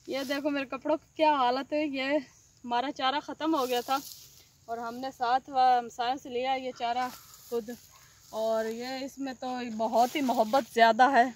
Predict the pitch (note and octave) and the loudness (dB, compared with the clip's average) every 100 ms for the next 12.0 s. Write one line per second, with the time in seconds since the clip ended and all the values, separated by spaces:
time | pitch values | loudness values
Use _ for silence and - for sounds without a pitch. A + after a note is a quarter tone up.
0 | - A#3+ A#3+ C4+ A#3+ A3+ A3 A3 A#3 A#3 | -6 0 2 2 -2 -4 -2 2 2 2
1 | - A#3 A#3 A#3+ A3+ A3+ F#3+ A3 A#3 - | -2 -2 0 2 2 2 0 2 2 0
2 | B3 G#3 A3 A#3 _ - _ _ _ _ | -2 0 -2 -6 _ -20 _ _ _ _
3 | _ _ C4+ - D4 D4+ B3+ A3 G#3+ A3 | _ _ -10 0 2 4 8 6 8 4
4 | A#3 A3+ C4 B3+ C#4+ C4+ D4 C#4 D4 C4 | 2 -4 -2 -2 0 2 4 4 2 0
5 | - C4 C#4 E4+ D4+ C#4 D4+ C#4 C4+ D#4 | 2 4 4 2 0 -2 -4 -8 -10 -10
6 | D4+ - C#4 B3+ D#4+ D#4+ B3+ A#3 A#3+ B3+ | -14 -8 -8 -6 -8 -6 -4 -6 -8 -16
7 | _ _ _ _ - C4 C#4 D#4+ - C4 | _ _ _ _ -8 -6 -4 -4 0 2
8 | C4+ E4 F4 D#4 D4+ D#4 D4+ B3+ _ _ | 2 2 0 -2 -2 -2 -4 -8 _ _
9 | _ _ _ _ _ C4 C#4 D4+ D#4 D4+ | _ _ _ _ _ -10 -6 -4 -4 -4
10 | C#4+ D#4 B3 C4 C#4+ C4 C4 E4 D#4 C#4+ | -2 -4 -6 -8 -2 2 2 2 -2 -2
11 | B3 B3+ B3+ C#4+ D4 C#4+ D4 C#4 C4+ D4 | 0 -2 0 -4 -4 -6 -4 -4 -2 -4